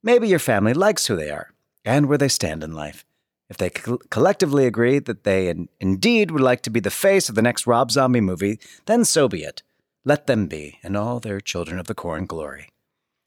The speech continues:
You are a grown adult and clearly need to move on, and I'm letting you know that is A-okay. Sometimes, even twins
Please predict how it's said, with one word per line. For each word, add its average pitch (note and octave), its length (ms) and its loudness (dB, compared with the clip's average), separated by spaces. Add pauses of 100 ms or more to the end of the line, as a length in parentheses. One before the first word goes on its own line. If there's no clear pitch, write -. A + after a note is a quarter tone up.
You G#2 140 -4
are E2 120 0
a F2 60 -6
grown G#3 280 0
adult A2 360 2 (280)
and G#2+ 140 -4
clearly A#3 340 4
need C#3 220 -2
to - 100 -10
move F#2+ 160 -6
on, E2+ 320 -6
and G#2 160 -2
I'm A#2+ 200 0
letting A#2 280 2
you A2+ 80 2
know G2+ 280 2 (120)
that A2 340 0
is F2 260 -4 (100)
A-okay. A2 880 -6 (680)
Sometimes, C#3 960 2 (160)
even G3+ 300 4
twins D#3+ 640 0